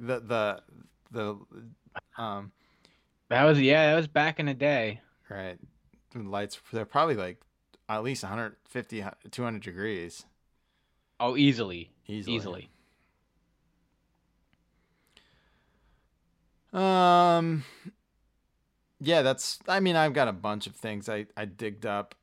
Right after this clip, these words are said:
Speaker 1: Um, I just found this randomly. Uh, Little Pete's signature red hunting cap, uh, and Pete and Pete was an homage to,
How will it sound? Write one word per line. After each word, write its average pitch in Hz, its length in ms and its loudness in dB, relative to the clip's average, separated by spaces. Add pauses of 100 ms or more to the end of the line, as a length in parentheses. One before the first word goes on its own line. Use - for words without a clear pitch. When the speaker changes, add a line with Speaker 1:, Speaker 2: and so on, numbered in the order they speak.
(120)
Speaker 1:
Um, 92 760 -8 (840)
I 127 100 2
just 139 200 -4
found 160 160 2
this 127 160 -6
randomly. 113 600 -4 (640)
Uh, 50 140 -10
Little 151 260 2
Pete's 151 320 -6
signature 131 460 -6
red 117 240 -2
hunting 113 440 -6
cap, 131 400 -2 (520)
uh, 107 220 -6
and 104 260 -8
Pete 123 140 -8
and 117 120 -10
Pete 120 320 -8 (480)
was 117 260 -6
an 117 100 -6
homage 107 560 -2
to, 107 460 -8